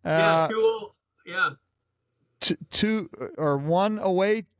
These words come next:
Speaker 2: no, two away teams and two home teams, right? Twins and Phillies,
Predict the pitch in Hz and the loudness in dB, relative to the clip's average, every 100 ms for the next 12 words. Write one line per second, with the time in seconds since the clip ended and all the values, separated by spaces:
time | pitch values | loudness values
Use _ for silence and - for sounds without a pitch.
0 | - 202 151 - 247 240 220 202 - 202 | -2 -2 -2 -4 -2 0 0 -2 -4 -4
1 | 220 175 156 - 202 196 202 202 - 135 | -2 -4 -6 -4 -2 2 0 -2 -4 -4
2 | 113 127 160 208 - _ _ _ _ _ | -2 0 0 -2 -14 _ _ _ _ _
3 | _ _ _ _ _ - 208 214 220 - | _ _ _ _ _ -2 0 2 -2 0
4 | 208 196 185 214 196 - | 0 0 0 -2 -6 -12